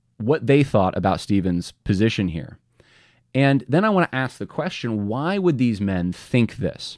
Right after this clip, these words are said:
Because these men weren't Gnostics. I mean, is John Calvin a Gnostic? I mean, if we're gonna say that Stephen's a Gnostic, I think we'd still, we'd have to say that Luther and Calvin and, and perhaps others, uh, were also Gnostics. So here's what,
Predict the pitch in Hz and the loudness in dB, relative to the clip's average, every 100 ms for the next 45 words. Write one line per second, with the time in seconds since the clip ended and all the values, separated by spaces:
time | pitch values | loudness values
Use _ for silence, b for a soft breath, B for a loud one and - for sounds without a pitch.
0 | _ - 147 277 294 226 131 104 87 117 | _ -4 0 0 0 2 2 4 4 4
1 | 117 - - - 104 107 92 90 123 123 | 2 -6 -10 -2 0 0 -2 -2 -2 0
2 | 107 127 131 131 127 - 120 - _ b | 0 2 2 0 -2 -6 -10 -12 _ b
3 | b b b b b b b - 98 98 | b b b b b b b -6 -2 -2
4 | 95 98 120 120 110 92 110 101 85 - | -2 -2 2 2 0 0 0 0 -4 -6
5 | 113 113 98 90 - 123 131 139 98 90 | -2 0 0 -4 -4 -2 0 0 -2 -4
6 | 85 - 90 92 131 117 101 - 117 113 | -8 -10 -10 -8 -6 -4 -6 -8 -10 -6
7 | 113 123 120 123 101 - 107 120 117 104 | -4 -4 -2 0 0 0 0 -2 -2 -4
8 | 90 98 104 98 92 82 85 82 82 - | -2 -2 -2 -2 -4 -6 -6 -6 -8 -14
9 | - _ - - 107 107 - 107 98 82 | -20 _ -10 -2 0 0 -2 -4 -2 -6
10 | - b b b b - 92 107 139 110 | -12 b b b b -4 2 4 4 2
11 | 92 78 - - 131 123 185 214 185 123 | 0 -2 -6 -4 0 2 2 2 2 2